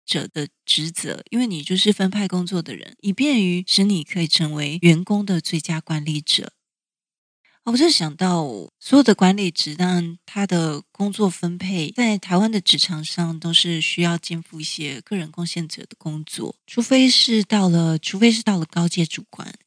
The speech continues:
他们要忙的事情的层-，层级已经不一样。但是初阶主管，尤其是你是小团队的话，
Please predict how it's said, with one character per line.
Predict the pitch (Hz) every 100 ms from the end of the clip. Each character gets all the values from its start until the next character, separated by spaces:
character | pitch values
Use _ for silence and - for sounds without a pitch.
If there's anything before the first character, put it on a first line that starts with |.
| _
他 | 220
们 | 214
要 | 196 190
忙 | 156
的 | 160 175
事 | - 185
情 | - 147
的 | 151 143 147 -
层-， | - 165 175
层 | - 170 170
级 | 156
已 |
经 | 151 160
不 | 170
一 | 151
样。 | 156 151 -
但 | 254
是 | 240 240 208
初 | 196 254
阶 | 262 240
主 | 233 180
管， | 180 160
尤 | 175
其 | 175
是 | 175 196
你 | 165
是 | - 185
小 | - 165
团 | 165 151
队 | 180
的 | 165 -
话， | - 156